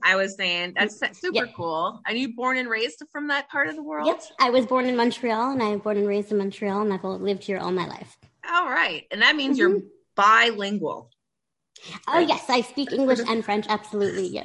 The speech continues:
Speaker 1: That
Speaker 2: And I speak
Speaker 1: is
Speaker 2: some other languages too, but yeah, English and French
Speaker 1: Ah,
Speaker 2: are my main languages.
Speaker 1: that's great. I
Speaker 2: <laughs>
Speaker 1: love that. I really wanna go to Quebec one day. Okay. So now I
Speaker 2: Don't
Speaker 1: want
Speaker 2: come in the winter. Don't come in the winter.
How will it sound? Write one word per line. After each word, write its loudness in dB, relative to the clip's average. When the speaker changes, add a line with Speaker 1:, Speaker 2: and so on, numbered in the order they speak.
Speaker 1:
That 2
Speaker 2:
And 4
I 2
speak 0
Speaker 1:
is -2
Speaker 2:
some 0
other 2
languages 0
too, 8
but 0
yeah, 2
English -4
and 2
French 10
Speaker 1:
Ah, 8
Speaker 2:
are 4
my 2
main 2
languages. -6
Speaker 1:
that's 4
great. 4
I 6
Speaker 2:
<laughs> 2
Speaker 1:
love 0
that. 2
I 0
really -4
wanna -4
go -6
to -4
Quebec -8
one -6
day. -8
Okay. 4
So 6
now 4
I 4
Speaker 2:
Don't 6
Speaker 1:
want 2
Speaker 2:
come 8
in 6
the 6
winter. 4
Don't 2
come 4
in 6
the 2
winter. 0